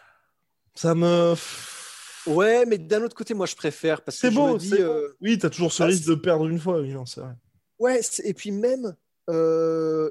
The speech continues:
Speaker 2: il le... en fait, c'est Khabib qui le sait s'il a, s'il a la motivation pour continuer ou pas.
Speaker 1: Mmh.
Speaker 2: Là, clairement, c'est vrai que dans, dans sa, dans sa manière de réagir aux petites piques de Dana White et tout, clairement, il est vraiment pas contre un retour, en fait. Il faut
Speaker 1: Ouais.
Speaker 2: juste le convaincre. Faut, faut que quelque chose le ramène, euh, sur le champ de bataille.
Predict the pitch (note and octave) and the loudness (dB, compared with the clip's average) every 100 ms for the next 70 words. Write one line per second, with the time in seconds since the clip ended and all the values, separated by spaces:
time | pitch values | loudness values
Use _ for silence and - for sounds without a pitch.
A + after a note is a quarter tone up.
0 | - F3 D#3+ F#3+ E3+ G3+ - - - - | -4 -6 -4 -4 -2 -4 -6 -6 -6 -2
1 | E3 A3 B3+ - D#3+ C#3+ - D#3+ - C#3 | -4 -4 -10 -12 -8 -6 -4 -4 -4 -4
2 | C3 B2 A#2+ - D3 C3+ C3+ C3+ C3 B2+ | -2 -2 -4 -6 -4 -2 -2 -4 -6 -8
3 | - C#3 C3+ C3+ D#3 F3+ G#3+ A3+ A3+ A3 | -8 -14 -16 -12 -8 -6 -6 -6 -8 -12
4 | F3+ D3+ _ - G3 A3 - G3 F#3+ G#3 | -12 -12 _ -2 -2 -2 -4 -2 -2 -2
5 | G3+ D#3 E3+ C#3+ D3 C3 C3+ - C#3+ C3 | -2 0 0 0 -4 -2 -4 -4 -4 -4
6 | - C#3+ D#3 D3+ C3 A#2 D3 C#3+ C#3+ C#3 | -4 -2 -2 -4 -4 -2 0 0 -4 -8
7 | B2+ - D3 - F#3+ - C#3 C3+ C#3 D3 | -8 -10 -20 -18 -18 -12 -8 -4 -2 -2
8 | D3 C#3 A3 G3+ E3+ D#3+ F#3 G#3 _ _ | -4 -8 -12 -8 -6 -4 -6 -8 _ _
9 | _ _ _ D3+ C#3+ B2 C#3+ E3+ E3+ - | _ _ _ -10 -8 -4 -2 0 -2 -2
10 | D#3 - E3 - C#3+ C#3 C3 C#3+ A2 A2+ | -6 -4 -10 -8 -6 -6 -6 -10 -10 -14
11 | - - C3+ D3 C#3+ D3 C#3 D3 D#3 D#3 | -18 -14 -6 -4 -4 -6 -6 -6 -6 -6
12 | C#3+ C3 - _ - C3+ - D3 D3+ F3 | -6 -6 -16 _ -10 -10 -10 -8 -4 -4
13 | D#3+ D#3 F3 C#3 A#2+ C3+ D#3 D#3+ C3 B2 | -6 -10 -6 -4 -2 -2 -2 -4 -4 -4
14 | B2 A#2+ A#2+ B2 C#3+ - C#3+ C3+ C3+ A#2+ | -4 -4 -8 -8 -8 -8 -6 -4 -4 -6